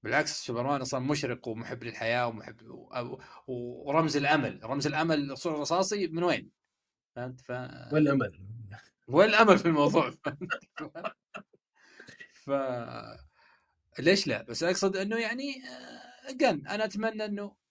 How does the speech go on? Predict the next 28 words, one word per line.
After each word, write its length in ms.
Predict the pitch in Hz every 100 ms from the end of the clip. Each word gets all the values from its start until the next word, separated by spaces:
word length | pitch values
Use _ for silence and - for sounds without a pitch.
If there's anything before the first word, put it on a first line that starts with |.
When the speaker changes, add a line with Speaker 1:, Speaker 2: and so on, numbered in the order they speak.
| -
Speaker 1:
هذا 220 | 185 208
البارت 420 | 202 190 185 196 170
بيكون 260 | 160 175
موجود، 380 | 139 120 147 170
سواء 460 | - 170 160 147 - _ -
أعجبك 480 | 131 135 131 131 -
أو 120 | 135
ما 100 | 131
أعجبك، 640 | 127 110 110 175 - - _ _ -
بيكون 220 | 147 127
موجود. 260 | 131 147 175
بس 160 | 185
الأهم 420 | - 95 214 190 -
صراحة، 560 | 143 165 160 160 165 _ _ _ _ _ _ _ _ _ _ -
آه، 540 | 127 123 131 147 - _ -
القصة 420 | 139 151 147 110
كيف 300 | - 117 -
تروى، 280 | 131 135 127
زي 160 | 123 131
ما 100 | 123
قال 300 | 113 107 104
قال. 140 | - _ _ _ _ _ _ _ _
القصة 320 | 139 - 113
كيف 260 | 101 -
تروى، 380 | 120 120 120 120 - -
ال-، 140 | 107 _ _ _ _ _ _ _ -
الأفلام، 540 | 131 - 123 120 113
الاختيارات. 680 | 110 - 113 107 110 110